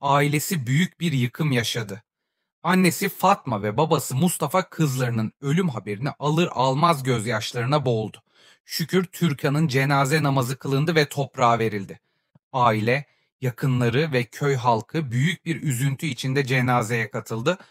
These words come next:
Bu acı kayıp tüm köyde derin bir hüzün yaratırken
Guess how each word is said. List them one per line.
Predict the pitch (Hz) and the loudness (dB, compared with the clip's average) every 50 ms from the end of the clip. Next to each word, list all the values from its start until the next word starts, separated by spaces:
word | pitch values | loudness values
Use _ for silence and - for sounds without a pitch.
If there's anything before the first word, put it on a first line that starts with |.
| _ _ _ _ | _ _ _ _
Bu | 143 135 120 | -4 -2 -2
acı | 123 117 147 156 | 0 0 0 -2
kayıp | - - 127 117 135 160 - _ _ | 0 -2 0 0 0 -2 -4 _ _
tüm | - - 175 175 175 160 | -6 0 2 2 2 2
köyde | - - 143 120 123 117 117 110 101 107 | 0 -2 -4 -2 -2 -2 -4 -4 -2 -2
derin | 107 110 117 165 175 165 | -2 0 2 2 2 2
bir | 151 147 123 | 0 -2 -2
hüzün | 127 123 110 107 120 123 | -4 -6 -4 -4 -2 -2
yaratırken | 117 113 110 110 107 - - 117 98 - - 113 113 147 | -2 -2 -4 -4 -6 -8 -10 -14 -14 -10 -8 -8 -8 -8